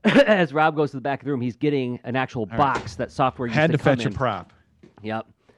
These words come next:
Speaker 1: This is from, this is
Speaker 2: Because
Speaker 1: from
Speaker 2: I
Speaker 1: back in the
Speaker 2: had
Speaker 1: old days when software came in boxes, right?
Speaker 2: Cakewalk,
Speaker 1: Ah.
Speaker 2: three point one. Well, sorry, here's, I'm trying to find my camera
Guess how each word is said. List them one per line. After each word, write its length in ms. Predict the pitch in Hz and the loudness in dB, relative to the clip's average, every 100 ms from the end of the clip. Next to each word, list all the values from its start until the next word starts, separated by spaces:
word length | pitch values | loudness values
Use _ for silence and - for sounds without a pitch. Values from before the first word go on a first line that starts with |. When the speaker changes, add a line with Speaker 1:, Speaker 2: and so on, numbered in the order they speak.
| _ _ | _ _
Speaker 1:
This 140 | 139 165 | -6 -2
is 80 | |
from, 220 | 180 180 147 | 2 2 4
this 140 | 185 | 2
is 60 | 220 | 2
Speaker 2:
Because 120 | 190 | 0
Speaker 1:
from 80 | 185 | 2
Speaker 2:
I 40 | |
Speaker 1:
back 80 | 185 | 2
in 60 | 131 | 2
the 40 | |
Speaker 2:
had 40 | 151 | 2
Speaker 1:
old 140 | 151 | 2
days 340 | 131 127 120 107 | 0 0 -2 -4
when 320 | 117 113 104 | -6 -4 -6
software 360 | - 123 117 110 | -6 -6 -6 -8
came 200 | 120 101 | -8 -6
in 60 | |
boxes, 420 | 98 101 - 76 | -6 -8 -10 -14
right? 240 | 85 92 - _ _ _ _ _ _ _ _ _ _ _ _ _ - | -10 -10 -10 _ _ _ _ _ _ _ _ _ _ _ _ _ 0
Speaker 2:
Cakewalk, 640 | 190 190 147 113 92 - - _ _ _ _ _ _ | 2 2 2 0 -2 -10 -20 _ _ _ _ _ _
Speaker 1:
Ah. 60 | - | 0
Speaker 2:
three 240 | 165 196 | 4 6
point 280 | 175 185 175 | 6 6 6
one. 460 | 151 160 123 95 92 _ _ _ _ _ _ _ - | 6 6 4 0 -8 _ _ _ _ _ _ _ -4
Well, 180 | 107 95 | -2 -2
sorry, 260 | - 95 | -6 -8
here's, 240 | 95 113 - - | -4 -4 -6 -10
I'm 140 | 113 | -12
trying 260 | - 113 98 | -6 -4 -2
to 60 | |
find 180 | 117 110 | -4 -4
my 140 | 104 | -6
camera 580 | 95 120 110 107 101 101 | -10 -12 -10 -8 -8 -10